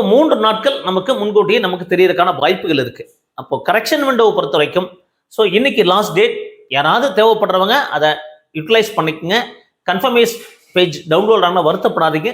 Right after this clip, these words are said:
கண்டிப்பா நமக்கு டவுன்லோட் ஆகும். So அடுத்தது அட்மிட் கார்டை பொறுத்த வரைக்கும் மே ஃபர்ஸ்ட்,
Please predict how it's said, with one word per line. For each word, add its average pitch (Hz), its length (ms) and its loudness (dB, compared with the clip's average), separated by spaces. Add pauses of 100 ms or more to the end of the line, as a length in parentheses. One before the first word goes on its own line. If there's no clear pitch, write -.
கண்டிப்பா 165 300 -4 (100)
நமக்கு 139 240 -8 (240)
டவுன்லோட் 165 380 2
ஆகும். 190 260 -2 (480)
So 190 120 -8
அடுத்தது 175 300 -2 (420)
அட்மிட் 269 300 0
கார்டை 254 220 2
பொறுத்த 175 240 -2
வரைக்கும் 165 260 -2 (760)
மே 233 100 2 (160)
ஃபர்ஸ்ட், - 340 -4